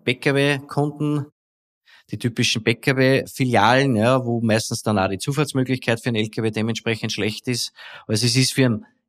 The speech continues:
L-K-W-Fahrer nicht unbedingt ansprechend. Ja. Meistens auch stationiert irgendwo im urbanen Bereich. Ja, natürlich, je größer das Einzugsgebiet oder je größer die Stadt ist, desto wichtiger ist für einen Reifenhändler, dass er dort präsent ist.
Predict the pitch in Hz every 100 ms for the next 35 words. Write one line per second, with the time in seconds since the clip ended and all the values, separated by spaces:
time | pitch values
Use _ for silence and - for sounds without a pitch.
0 | - 110 - 143 127 123 120 113 120 120
1 | 107 110 120 123 110 104 120 - 110 104
2 | 101 85 82 113 110 113 - 120 110 104
3 | 113 110 - _ - _ - 110 107 127
4 | 113 120 131 107 123 113 113 117 117 107
5 | - 120 113 107 104 95 95 123 143 -
6 | 104 123 131 107 107 131 127 - - 98
7 | 104 107 110 - 104 104 - 113 - -
8 | - - 127 127 107 104 104 107 - 107
9 | 110 - 107 123 120 - 107 107 113 -
10 | 107 107 107 - 104 104 101 104 - 107
11 | 104 107 104 104 104 104 95 92 98 117
12 | 139 131